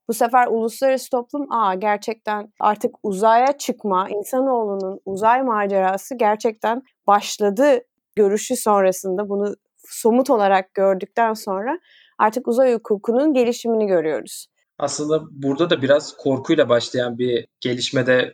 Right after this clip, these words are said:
Speaker 2: olduğunu söyleyebiliriz. Yani korkuyla başlayan bir başlangıç. Çünkü Sovyet Rusya'nın uzayda egemenlik ilan etmesi, uzayı kendi toprağı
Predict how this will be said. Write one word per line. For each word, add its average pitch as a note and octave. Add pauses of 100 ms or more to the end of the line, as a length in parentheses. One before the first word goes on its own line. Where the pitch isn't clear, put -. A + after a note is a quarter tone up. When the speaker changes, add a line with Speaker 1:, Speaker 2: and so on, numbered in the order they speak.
Speaker 2:
olduğunu B2+
söyleyebiliriz. A#2+
Yani G#2
korkuyla B2
başlayan B2
bir - (360)
başlangıç. B2
Çünkü C#3
Sovyet C#3+
Rusya'nın C#3 (120)
uzayda B2
egemenlik B2+
ilan A#2
etmesi, A2+ (100)
uzayı A#2+
kendi B2
toprağı B2